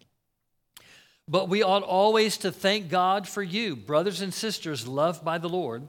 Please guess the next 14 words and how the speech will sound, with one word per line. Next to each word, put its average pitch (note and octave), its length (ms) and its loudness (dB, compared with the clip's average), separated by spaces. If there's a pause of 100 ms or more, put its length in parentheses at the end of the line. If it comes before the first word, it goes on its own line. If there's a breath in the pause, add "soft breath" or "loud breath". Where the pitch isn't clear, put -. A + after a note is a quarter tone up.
(460 loud breath)
because E3 420 0
God G#3+ 680 2
chose G3 480 0
you E3 540 -2
as C#3+ 280 -6
first G3 380 -2
fruits D3 500 -6 (360 soft breath)
to E3+ 120 -2
be C#3+ 140 0
saved D#3 760 2 (340 loud breath)
through D#3+ 160 -2
the C#3 100 -2
sanctifying G#3 960 -2
work C#3+ 400 0